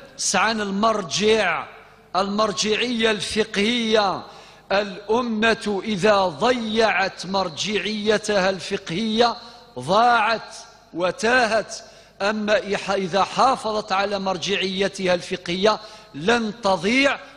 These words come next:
ويكتب لها التمكين. تسعى المرجعية نسيدي خليل، تسعى المرجعية نتجماعة، أماكن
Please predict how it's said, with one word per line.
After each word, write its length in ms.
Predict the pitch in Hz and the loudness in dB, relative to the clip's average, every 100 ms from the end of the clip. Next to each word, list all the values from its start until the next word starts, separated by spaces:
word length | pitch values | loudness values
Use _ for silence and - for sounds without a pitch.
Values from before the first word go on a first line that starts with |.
| - | -6
ويكتب 840 | 170 175 185 220 - - 202 160 185 | 0 0 0 -4 -8 -2 -2 0 0
لها 280 | 185 170 180 | 2 2 0
التمكين. 920 | - - 175 165 - 240 220 131 - - - - - - | -6 -4 -4 -4 0 0 0 -4 -10 -20 -20 -20 -20 -10
تسعى 320 | - - 202 | -4 0 0
المرجعية 920 | 233 226 226 170 214 202 208 208 151 - | 0 0 -2 0 0 0 2 0 0 -4
نسيدي 500 | 180 - 214 170 180 | -8 -4 -2 0 0
خليل، 560 | 170 160 170 226 294 247 - - - - | 0 -2 2 2 0 -4 -14 -20 -20 -10
تسعى 380 | - - 175 214 | -2 0 2 0
المرجعية 760 | 220 202 180 175 196 180 196 | 0 -4 -2 -2 0 0 -2
نتجماعة، 680 | 185 - 147 165 226 208 156 - - - - | -4 -4 -4 0 2 2 -2 -8 -20 -20 -4
أماكن 640 | 233 254 247 - - 247 | -2 0 -2 -2 0 0